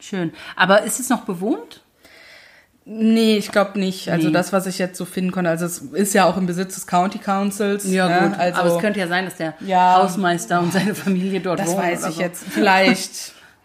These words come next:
Speaker 2: aber das
Speaker 1: Ja.
Speaker 2: habe ich jetzt nirgendwo so explizit finden <laughs> können.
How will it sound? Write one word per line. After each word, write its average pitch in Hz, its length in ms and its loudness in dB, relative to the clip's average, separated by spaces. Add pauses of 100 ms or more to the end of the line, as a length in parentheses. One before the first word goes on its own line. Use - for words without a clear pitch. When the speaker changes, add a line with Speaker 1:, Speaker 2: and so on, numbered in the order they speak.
(140)
Speaker 2:
aber 160 340 -2
das 160 160 -4
Speaker 1:
Ja. 175 480 6
Speaker 2:
habe 170 260 -4
ich - 100 -10
jetzt 156 180 -8
nirgendwo 156 260 -4
so 151 120 -8
explizit - 600 -12
finden 151 540 -2 (160)
<laughs> - 100 -8
können. 151 340 -2